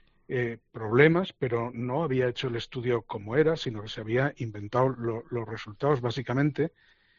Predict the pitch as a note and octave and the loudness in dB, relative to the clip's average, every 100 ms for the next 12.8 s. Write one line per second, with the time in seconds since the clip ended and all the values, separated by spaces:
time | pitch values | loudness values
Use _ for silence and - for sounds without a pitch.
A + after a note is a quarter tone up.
0 | _ - C3+ C#3 - F3 D3 C3 C3+ D3 | _ -2 2 4 10 10 10 4 0 0
1 | C#3 A#2 A2 - C#3 D3+ D#3+ - - C#3+ | -2 -4 -8 -4 2 2 2 -2 -4 -2
2 | B2 A2 G#2 - A#2+ A#2+ A#2+ C#3 B2 B2 | 0 -2 -6 -8 -10 -4 -2 -4 -4 -4
3 | A#2+ A2+ G#2 A#2 C3+ D#3+ - _ _ _ | -4 -4 -2 2 2 0 -4 _ _ _
4 | _ - D#3+ F3 G3 C#3 B2 A#2 A#2+ C3 | _ 2 4 4 4 2 4 2 0 0
5 | C3+ B2 - B2+ B2+ - - C3 - B2+ | -2 -2 -4 -4 -4 -6 -6 -6 -2 0
6 | B2 B2 B2 A2+ A2+ - B2 A#2+ G#2+ G2+ | 0 0 0 -4 -4 -2 0 0 -2 -4
7 | G#2+ A#2+ A#2+ B2+ A#2 - B2 D3 E3 - | -6 0 2 4 2 -2 -4 2 2 2
8 | _ _ _ - C3+ C3 B2+ B2+ - B2 | _ _ _ -4 0 2 2 0 0 -2
9 | B2+ D3+ D3 C3 A2+ G#2 - _ _ - | 0 4 6 6 2 -4 -12 _ _ -10
10 | A#2 G#2 A#2 - A2+ B2 C3 B2+ - B2+ | -8 -6 -8 -6 0 2 2 0 -4 -2
11 | C#3 A#2+ A2+ A#2+ C3 D#3+ F3+ F3 C#3 A2+ | 0 0 0 0 0 4 4 4 -4 -6
12 | A2 - F#2+ - - A#2+ A#2 | -8 -8 -12 -14 -6 -4 -4